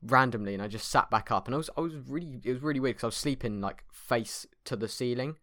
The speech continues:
if that makes any sense. I was just flat on my back, which I never really sleep like that, so it's really strange. I sit up and, um, essentially I was just so confused and it was, I got chills and everything. And then I go to grab some water and it's gone. It's not there. I'm like, "Where the,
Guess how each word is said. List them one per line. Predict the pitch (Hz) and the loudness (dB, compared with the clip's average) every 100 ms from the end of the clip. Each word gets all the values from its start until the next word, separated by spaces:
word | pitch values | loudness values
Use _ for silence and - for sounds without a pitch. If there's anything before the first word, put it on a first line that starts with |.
| _ | _
if | - | 0
that | 117 | 2
makes | 123 120 | 2 -2
any | 123 | -2
sense. | 131 127 | -2 -2
I | 120 | -6
was | |
just | 107 - | -6 -4
flat | - 110 - | 0 0 0
on | 104 | -4
my | 101 | -2
back, | 98 85 - - - - - - | -2 -2 -8 -20 -20 -20 -10 2
which | 117 - - | 2 2 2
I | 120 | 2
never | 151 170 | 2 0
really | 135 123 104 | 0 -2 -4
sleep | - 127 | -6 -6
like | 85 80 | -4 -6
that, | - | -6
so | 90 | -8
it's | - | -8
really | 92 | -8
strange. | - 92 98 - - - - - - | -8 -10 -12 -14 -16 -16 -18 -12 -8
I | |
sit | 113 165 156 | -2 -2 0
up | 110 - - - - - - - - | 0 0 -6 -18 -20 -20 -20 -14 0
and, | 117 117 113 | 2 4 2
um, | 113 113 110 - _ _ - - _ - | 4 4 0 -6 _ _ -20 -20 _ -6
essentially | - 156 - 131 | 0 0 2 4
I | 113 | 4
was | 110 | 4
just | 110 - - | -2 -8 -6
so | 123 | -4
confused | 107 95 - 143 101 | -4 -6 -4 -4 -2
and | 98 | -6
it | - | -6
was, | |
I | - 98 - | -6 -6 -8
got | - - | -10 -10
chills | - 131 123 110 | -2 0 0 -2
and | 104 | -6
everything. | 120 117 92 87 - _ | -6 -6 -8 -10 -14 _
And | 110 | 0
then | 107 | 2
I | 117 | 6
go | 147 | 6
to | 139 127 - | 6 0 0
grab | 135 127 | 2 2
some | - 120 | 0 0
water | 131 135 - 87 | 0 0 0 2
and | 113 107 107 | 2 2 -2
it's | - | -2
gone. | 196 175 - - - - | 0 0 -6 -16 -20 -16
It's | - | -6
not | 147 | -4
there. | 170 175 - | -4 -6 -8
I'm | 101 | -14
like, | - | -12
"Where | 165 | -12
the, | - | -12